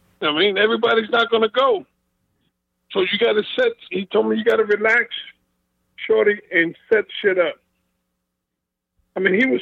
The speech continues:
spin me, hit me with, like, three or four punches. Brr, five, brr. I thought I was surrounded. I'm like, "What the fuck?"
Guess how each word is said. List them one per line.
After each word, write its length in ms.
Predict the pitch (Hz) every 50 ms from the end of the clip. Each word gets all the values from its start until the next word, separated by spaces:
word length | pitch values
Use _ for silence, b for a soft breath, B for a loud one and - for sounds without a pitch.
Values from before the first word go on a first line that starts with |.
| - -
spin 300 | - - 240 247 240 240
me, 120 | 240 214
hit 180 | 185 208 226 220
me 60 | 208
with, 100 | 208 196
like, 160 | 190 185 - -
three 140 | 214 220 202
or 60 | - -
four 120 | 202 190
punches. 340 | 190 - 190 196 175 - _ _ -
Brr, 140 | - 220 233 - - - _ _ _ _ _ _ _ _ -
five, 180 | 190 180 165 143 -
brr. 280 | - - 226 214 214 214 214 202
I 100 | 214 -
thought 160 | - 262 262
I 40 | 262
was 140 | - 180 -
surrounded. 500 | - 175 185 233 262 269 277 233 - 143
I'm 80 | 160 185
like, 160 | 196 185 -
"What 180 | 233 254 - -
the 80 | - - _ -
fuck?" 240 | - - - - 220